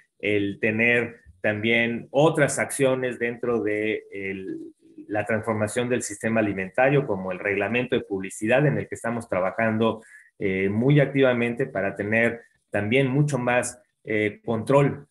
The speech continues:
eh, del acceso de publicidad, especialmente en niñas, niños y adolescentes, también con un enfoque muy importante en la regulación de la promoción de los sucedáneos de leche materna y fortalecimiento de la lactancia materna como una estrategia central de la transformación.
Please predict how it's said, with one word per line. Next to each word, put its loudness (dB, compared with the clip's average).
eh, -8
del -6
acceso -4
de -8
publicidad, 2
especialmente -2
en -8
niñas, 0
niños -2
y -4
adolescentes, -2
también 0
con 4
un 2
enfoque 2
muy 2
importante -2
en -6
la -2
regulación -2
de 2
la -2
promoción -2
de 2
los 0
sucedáneos 2
de 0
leche -2
materna 0
y -2
fortalecimiento -4
de 2
la 0
lactancia -4
materna -2
como -6
una -4
estrategia -6
central -2
de -2
la -10
transformación. 0